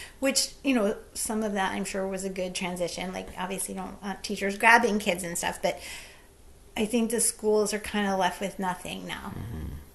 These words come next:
Speaker 1: It's very, very hard. You know, they're, they're putting the staff in a pretty difficult position. And some of the staff have said that, you
Speaker 2: I
Speaker 1: know,
Speaker 2: see.
Speaker 1: talked about that a lot,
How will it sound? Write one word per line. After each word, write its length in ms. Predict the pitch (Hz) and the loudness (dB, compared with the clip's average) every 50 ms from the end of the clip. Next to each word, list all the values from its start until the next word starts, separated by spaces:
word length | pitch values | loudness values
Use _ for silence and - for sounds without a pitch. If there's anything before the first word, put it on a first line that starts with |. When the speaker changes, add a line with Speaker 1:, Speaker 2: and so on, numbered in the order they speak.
| - | -8
Speaker 1:
It's 160 | - 214 190 196 | -6 -4 -4 -4
very, 400 | 185 190 220 208 202 196 190 190 | -2 0 0 2 2 2 0 0
very 320 | 180 175 170 165 165 170 | 0 -2 -2 -2 -2 -2
hard. 460 | 170 170 156 - - - - - - - - - - - - - - - - - - - 233 | -4 -4 -4 -4 -4 -6 -8 -12 -12 -16 -18 -18 -20 -20 -20 -20 -20 -20 -20 -20 -16 -10 -8
You 120 | 214 190 | -8 -6
know, 200 | 180 185 180 170 | -8 -8 -10 -8
they're, 200 | 165 185 190 190 | -6 -4 -4 -4
they're 240 | 180 180 190 190 185 | -4 -2 -2 -2 -2
putting 480 | 196 - - 214 190 190 190 185 180 170 | -2 -4 -4 -4 -2 -2 -4 -4 -4 -4
the 100 | 175 175 | -4 -2
staff 380 | - - 175 151 - - - | 0 0 0 0 0 -2 -4
in 160 | 226 202 185 | -6 -6 -4
a 120 | 185 190 - | -6 -6 -8
pretty 300 | - - 220 277 370 311 | -6 -8 -6 -4 -2 0
difficult 460 | 233 220 220 220 220 - 214 - - | 2 0 0 0 -4 -6 -6 -6 -6
position. 500 | - 180 - 202 202 190 - - - 208 - - - - - - | -6 -8 -6 -6 -8 -8 -8 -10 -12 -14 -14 -16 -16 -16 -8 2
And 160 | - 254 247 | 4 6 6
some 120 | 277 277 277 | 6 6 4
of 120 | 285 262 | 4 4
the 100 | 254 240 | 4 4
staff 420 | 226 - - 226 208 202 180 190 - | 2 0 -2 -2 -2 -2 -2 -4 -2
have 200 | 196 196 185 175 | -2 -2 0 0
said 300 | - - - 180 180 - | 0 2 2 0 -2 -2
that, 240 | - - - - - - - | -2 -4 -4 -6 -8 -12 -8
you 100 | 180 185 | -4 -2
Speaker 2:
I 60 | 170 | -2
Speaker 1:
know, 60 | - | 0
Speaker 2:
see. 160 | - - - | 0 -2 0
Speaker 1:
talked 220 | - 95 - - - | 0 0 -2 -2 -4
about 200 | - - - - | -6 -6 -6 -4
that 180 | - 85 - - | -4 -6 -4 -4
a 20 | |
lot, 280 | - - - - - | -4 -4 -4 -6 -8